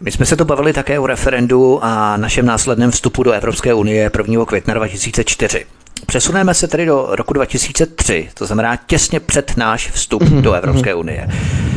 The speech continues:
Speaker 1: Pár čísel jenom. Například v roce dva tisíce tři, těsně před naším vstupem do Unie, byla obchodní bilance mezi Českou republikou a státy Evropské unie. Byli jsme šedesát miliard korun v přebytku.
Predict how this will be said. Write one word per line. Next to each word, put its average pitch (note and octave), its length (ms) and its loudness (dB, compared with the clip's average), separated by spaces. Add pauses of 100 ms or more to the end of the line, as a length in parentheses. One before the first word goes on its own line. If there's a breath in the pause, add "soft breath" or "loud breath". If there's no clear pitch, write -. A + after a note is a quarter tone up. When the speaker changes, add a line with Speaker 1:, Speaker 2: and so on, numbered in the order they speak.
(240 loud breath)
Speaker 1:
Pár D3+ 220 0
čísel G#2 460 0
jenom. D2+ 340 -10 (260)
Například E3 460 0
v - 60 -4
roce C#3 220 0
dva D#3+ 120 0
tisíce D#3 420 0
tři, B2+ 400 -4 (100)
těsně C#3+ 320 0
před - 260 -2
naším B2+ 240 -2
vstupem A#2+ 380 -2
do A#2+ 100 2
Unie, F#2 480 -4 (540 loud breath)
byla A#2+ 220 0
obchodní D3+ 420 0
bilance C#3 380 0
mezi A2 240 0
Českou - 300 -2
republikou A#2 520 -2
a F2+ 80 -2
státy A2 360 0
Evropské G2+ 420 -2
unie. G2 420 -4 (160)
Byli B2 200 0
jsme A#2 200 0
šedesát C#3 520 0
miliard B2+ 400 0
korun A2+ 500 0
v - 100 -10
přebytku. F2+ 720 -4